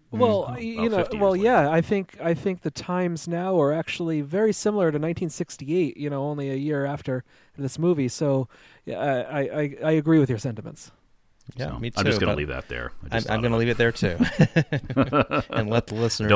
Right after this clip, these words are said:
Speaker 2: Don't
Speaker 3: uh, piece together the rest. <laughs>
Speaker 2: Yeah, I don't wanna get into, to politics, but
Speaker 3: Mm-hmm.
Speaker 2: so, um, did want to, you know, we, we had a thought about the, um,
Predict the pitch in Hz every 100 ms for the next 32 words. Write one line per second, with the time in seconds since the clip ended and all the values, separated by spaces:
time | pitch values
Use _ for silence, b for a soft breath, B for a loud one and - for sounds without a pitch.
0 | 101 104 98 98 - 131 - 110 107 104
1 | 95 92 - - - - _ b b _
2 | - 101 64 - - 76 82 82 80 73
3 | 76 73 71 - - 76 - 65 62 -
4 | 60 - - 58 - - 123 110 - -
5 | 90 82 78 - 85 80 80 - 101 131
6 | 180 127 104 - 98 92 90 110 - 120
7 | 123 135 127 127 113 117 - 180 151 -
8 | 85 85 76 71 71 71 - 69 65 65
9 | 64 64 62 62